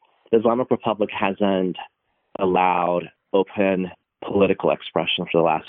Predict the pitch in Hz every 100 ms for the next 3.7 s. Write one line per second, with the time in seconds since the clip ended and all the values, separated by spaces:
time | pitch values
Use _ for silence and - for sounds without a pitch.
0 | - 82 76 76 76 78 78 78 - _
1 | _ _ _ - 98 101 104 92 87 78
2 | 85 82 - 95 82 - - 90 85 85
3 | 82 - 80 80 76 78 82